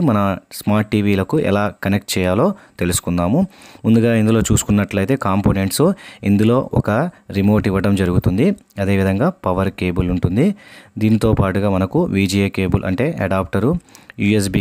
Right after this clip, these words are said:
కేబుల్ ఒకటి ఉంటుంది. ఇక్కడ చూడొచ్చు మీరు, ఇక్కడ ఫ్లాట్‌గా చిన్న బాక్స్ మోడెమ్ టైప్‌లో ఉంటుంది. దీనికి పోర్ట్స్ ఉంటాయి. మీరు ఇక్కడ చూడొచ్చు పవర్ కేబుల్‌కి,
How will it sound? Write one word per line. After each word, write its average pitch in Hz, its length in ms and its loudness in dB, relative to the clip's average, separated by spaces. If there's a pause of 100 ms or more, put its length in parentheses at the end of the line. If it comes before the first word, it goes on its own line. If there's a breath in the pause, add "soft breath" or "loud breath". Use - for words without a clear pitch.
(120)
కేబుల్ 95 260 0
ఒకటి 87 200 -4
ఉంటుంది. 92 340 0 (580 soft breath)
ఇక్కడ 98 200 -6
చూడొచ్చు 101 380 0
మీరు, 92 160 0
ఇక్కడ 104 200 -2
ఫ్లాట్‌గా 98 440 0
చిన్న 101 220 2 (120)
బాక్స్ 95 240 -2 (100)
మోడెమ్ 98 320 0
టైప్‌లో 95 340 -2
ఉంటుంది. 90 340 0 (580 loud breath)
దీనికి 113 300 2 (200)
పోర్ట్స్ 113 300 2
ఉంటాయి. 95 320 0 (120)
మీరు 101 160 2
ఇక్కడ 92 200 -4
చూడొచ్చు 101 320 -2 (160)
పవర్ 113 240 2 (100)
కేబుల్‌కి, 104 460 0